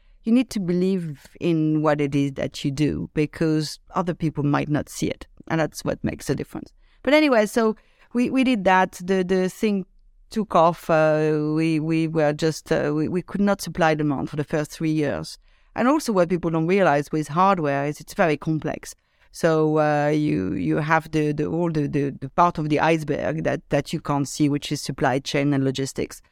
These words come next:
So we had, I don't know, ten seven four seven coming from China every week with full of TomToms that, uh, you know, so it was, it was incredible the amount of, uh, supply. We, we went international pretty much straight away. Then we,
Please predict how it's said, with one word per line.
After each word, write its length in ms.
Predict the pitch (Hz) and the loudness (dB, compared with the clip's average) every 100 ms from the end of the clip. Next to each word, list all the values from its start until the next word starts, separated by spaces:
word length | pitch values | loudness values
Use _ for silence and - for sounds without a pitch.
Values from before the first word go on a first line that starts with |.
| _ _ | _ _
So 180 | - - | -8 -2
we 180 | 156 160 | 0 0
had, 180 | 165 160 | 2 2
I 80 | 151 | 2
don't 160 | 151 | 0
know, 260 | 147 147 147 _ _ _ _ - | 0 -4 -6 _ _ _ _ 0
ten 300 | 202 190 165 | 2 2 0
seven 280 | - 180 | 0 0
four 240 | 170 - 160 | 0 -2 -4
seven 340 | - 180 170 | 0 0 0
coming 260 | 156 160 156 | 0 0 0
from 180 | 165 156 | -2 -4
China 480 | 165 156 156 156 147 | -2 -2 0 0 2
every 380 | 165 156 156 | 0 0 0
week 360 | 151 165 156 - - | 0 2 0 -4 -2
with 200 | 151 143 | -2 -2
full 560 | - - 233 214 180 | -8 -8 -4 0 2
of 180 | 147 147 | 0 0
TomToms 640 | - 180 160 156 127 - | -2 -2 0 -2 -4 -2
that, 340 | - 151 - - | 0 0 0 0
uh, 160 | 151 | 0
you 140 | 147 156 | 0 0
know, 400 | 160 147 147 151 _ _ _ | -2 -2 -6 -10 _ _ _
so 120 | - | -8
it 240 | - - 202 | -6 0 0
was, 400 | 196 190 - - - | 2 0 -2 -8 0
it 140 | 202 | 0
was 240 | 190 180 | 0 -2
incredible 800 | 170 202 - 220 214 170 151 82 | -2 -4 2 4 4 2 -4 -4
the 120 | 160 | -2
amount 340 | 160 165 165 - | 0 2 0 0
of, 260 | 151 139 - | -2 0 0
uh, 240 | 147 143 | 2 0
supply. 500 | - 156 - 151 151 | -4 -8 0 2 4
We, 240 | 147 147 147 | 2 0 0
we 180 | 156 | -2
went 320 | 156 156 156 160 | 0 0 0 -2
international 640 | 156 160 151 160 - 143 | -2 0 0 0 -4 -6
pretty 240 | - 160 | -4 -2
much 200 | 151 135 | -2 -2
straight 380 | - - 143 143 | -6 -4 -4 -4
away. 420 | 147 147 151 143 | -2 0 2 0
Then 240 | 143 147 147 | 0 -2 0
we, 180 | 147 | 0